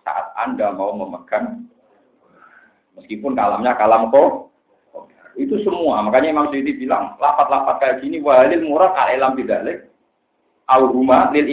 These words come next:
iman awisana bi auhuma. Istimalatun abyaduhat. Maksudnya, salih juga rumah, ya bareng, bah. Kalam khobar ya bener. Mengandung perintah ya ben-, ini jenenge abyaduhat.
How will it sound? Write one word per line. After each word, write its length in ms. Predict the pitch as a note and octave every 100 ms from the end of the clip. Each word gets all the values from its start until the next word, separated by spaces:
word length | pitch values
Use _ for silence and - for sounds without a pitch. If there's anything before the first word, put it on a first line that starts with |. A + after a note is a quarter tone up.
| C3+
iman 160 | C#3+ D3
awisana 400 | C#3+ - C#3 C3
bi 80 | C#3+
auhuma. 560 | C3+ A#2+ D#3 B2+ - -
Istimalatun 720 | C#3 - B2 A2+ G#2+ A2 A2+
abyaduhat. 800 | A2 B2 A#2+ A2 A2 E3+ - - _ _ -
Maksudnya, 480 | - - G2+ A2+ B2
salih 240 | D#3 F3
juga 160 | C3 B2
rumah, 220 | C#3 B2+
ya 100 | B2 -
bareng, 260 | A#2+ C3 C3
bah. 400 | C#3+ - - - _ _ _ _ _ -
Kalam 240 | A#2 B2+ B2
khobar 320 | C3 B2+ A2+ A2+
ya 160 | A2
bener. 640 | G#2 - G2 G#2+ - - -
Mengandung 480 | C#3 C3+ C3+ C3
perintah 400 | B2+ C3 B2+ F3
ya 160 | D3+ C#3+
ben-, 400 | - A#2+ A2+ - _ _ _ _ _ _ _ _ _ _ _ _
ini 80 | A2+ G#2+
jenenge 200 | G2+ G#2 G2+
abyaduhat. 800 | G2 - F#2+ - G2 - - -